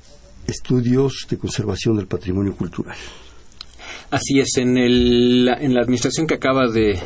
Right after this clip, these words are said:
Speaker 2: de culminar en mayo de este año, eh, a, durante esa administración se lograron los po-, apoyos por parte del conacit para la implementación de un laboratorio nacional para estudios de conservación del patrimonio cultural mexicano, es decir,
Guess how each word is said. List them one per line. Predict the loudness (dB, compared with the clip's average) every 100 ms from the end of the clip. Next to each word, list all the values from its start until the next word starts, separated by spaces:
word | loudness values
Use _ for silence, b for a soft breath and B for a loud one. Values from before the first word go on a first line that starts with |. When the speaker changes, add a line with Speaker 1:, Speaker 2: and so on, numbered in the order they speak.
| -6
Speaker 2:
de | -6
culminar | -2 -2 0 0 0
en | 0 -2
mayo | -2 -2 0 0
de | -2
este | -4 -4 -2
año, | -2 -2 0 0 0 0
eh, | 0 0
a, | -2 -4 -4
durante | 0 2 2 0 0
esa | 0 -2
administración | -2 -2 -2 -2 -2
se | 0 2
lograron | 4 4 2 2
los | 0 -2
po-, | -6
apoyos | -4 -2 0 0 0 -2 -6
por | -6
parte | -4 -2 -2
del | -2
conacit | -4 -4 -4 -4 -6 -18 B B B B
para | -2 0
la | 0
implementación | 0 0 0 -2 -2 0 2
de | 4
un | 4 4
laboratorio | 2 2 0 0 2
nacional | 2 0 -2 -2 -2
para | -2 -2
estudios | 0 2 2
de |
conservación | 0 -4 -2 -2 0 -2 0
del | 0 -2
patrimonio | -4 -10 -6 -4 -4 -6
cultural | -6 -4 -2 -4
mexicano, | -6 -4 -2 0 0
es |
decir, | 0 0 0 -2